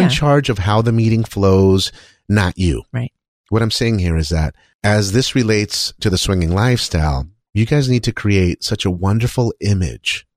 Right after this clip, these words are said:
Speaker 1: of you as a couple or as a single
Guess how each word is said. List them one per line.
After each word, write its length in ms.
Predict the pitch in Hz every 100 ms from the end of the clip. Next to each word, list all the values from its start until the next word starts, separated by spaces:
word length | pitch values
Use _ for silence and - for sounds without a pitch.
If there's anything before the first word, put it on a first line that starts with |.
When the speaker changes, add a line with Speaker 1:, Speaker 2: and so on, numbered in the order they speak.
| _
Speaker 1:
of 160 | 123 120
you 400 | - 107 - - _ _
as 140 | 98 90
a 40 |
couple 400 | - 107 - 67 - _ -
or 80 | 101
as 100 | 101
a 40 |
single 460 | 117 190 196 80